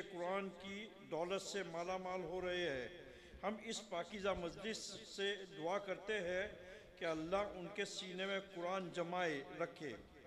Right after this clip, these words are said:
آمین۔ میں اس موقع پر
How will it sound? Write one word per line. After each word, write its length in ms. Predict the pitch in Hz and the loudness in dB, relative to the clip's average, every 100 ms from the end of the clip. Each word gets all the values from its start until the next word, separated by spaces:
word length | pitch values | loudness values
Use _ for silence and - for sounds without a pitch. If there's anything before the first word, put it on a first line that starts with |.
| - - - - | -20 -20 -18 -4
آمین۔ 440 | 147 160 147 120 87 - - - - | 0 0 0 -2 -4 -10 -16 -18 -4
میں 160 | 165 185 | -2 0
اس 260 | 240 254 - | 0 -2 0
موقع 420 | 208 190 190 196 190 | 0 0 2 0 2
پر 200 | 190 | 2